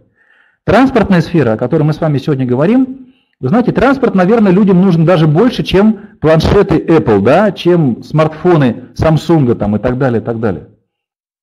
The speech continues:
Я думаю, вы со мной согласитесь, что транспорт нам нужен всем. За исключением тех, кто живёт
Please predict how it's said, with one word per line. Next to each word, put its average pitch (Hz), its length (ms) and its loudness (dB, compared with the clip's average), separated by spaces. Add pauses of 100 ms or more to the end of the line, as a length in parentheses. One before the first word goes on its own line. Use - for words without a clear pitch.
(240)
Я 147 120 0
думаю, 170 200 2
вы 165 80 2
со - 120 -4
мной 175 120 2
согласитесь, 165 540 -4
что - 160 -10
транспорт 190 440 -4
нам 117 140 -4
нужен 160 200 -4
всем. 101 500 -12 (680)
За 131 120 -2
исключением 180 500 -2
тех, 226 220 -4
кто - 400 -2 (100)
живёт 139 600 -2